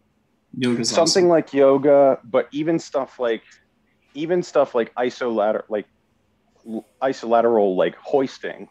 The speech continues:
Speaker 2: like picking up a kettlebell with one hand and pressing it overhead, or holding something overhead and walking with it, doing, like, a suitcase carry, like, all of these ways that you can train your body to stabilize under that. And then body weight motion itself,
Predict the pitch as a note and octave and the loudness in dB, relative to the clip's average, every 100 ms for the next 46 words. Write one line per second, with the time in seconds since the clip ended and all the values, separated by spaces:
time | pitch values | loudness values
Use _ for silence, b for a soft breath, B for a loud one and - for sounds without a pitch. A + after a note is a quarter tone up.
0 | - G#2+ - C#3 B2 A#2 G#2+ G2+ - A2 | -4 -4 -2 -6 -2 -2 -2 -2 -2 0
1 | G#2+ F#2+ F#2+ F#2 G#2 G2 G2 F2+ E2 - | 2 0 0 -2 -6 -6 -6 -8 -6 -6
2 | G2+ G#2 F2+ F2 D2 C#2+ A#2+ A2 - _ | -8 -8 -6 -6 -6 -4 -2 -2 -4 _
3 | _ _ _ _ _ - G#2 A#2+ C#3 A2 | _ _ _ _ _ -8 -4 0 2 2
4 | G2+ - A2 - G2+ F2 F2 G2+ E2 E2 | 0 -2 -6 -4 -4 -4 -4 -4 -6 -6
5 | G#2 G#2+ - G2+ E2+ - D#2 - A#2 A#2 | -4 -4 -6 -12 -12 -12 -12 -8 -4 -2
6 | A2 F2+ - - - _ F#2+ E2+ - G2 | -2 -4 -8 -10 -12 _ -8 -8 -6 -4
7 | E2 D2+ D#2+ E2 E2 - b b b b | -2 -4 -6 -4 -6 -8 b b b b
8 | - A#2+ D3 D#3+ B2+ A#2 G#2+ F2 F2+ G#2 | -2 2 4 2 2 2 0 0 -2 0
9 | A2 F#2 D2 - - _ _ - G#2 A2 | 2 0 -4 -14 -20 _ _ -10 -6 -2
10 | A#2+ - F2+ - B2 B2 B2 F#2 F#2+ G#2 | -2 -4 -10 -6 -4 0 0 0 2 2
11 | G2 F2 - - - G#2 A#2+ G#2+ G2+ E2 | 0 -4 -12 -16 -14 -6 -2 0 2 2
12 | D2+ - A2 B2 G#2+ F2+ D2 - _ _ | -2 -4 -4 0 0 0 -2 -6 _ _
13 | _ b b b - A2+ C#3 C3+ A2+ A2+ | _ b b b -8 0 2 2 2 0
14 | D3 C3 A#2+ G#2 A2+ A#2 G2+ E2 - - | 0 0 -2 -2 -6 -8 -12 -16 -16 -6
15 | - - - - | -4 -4 -6 -12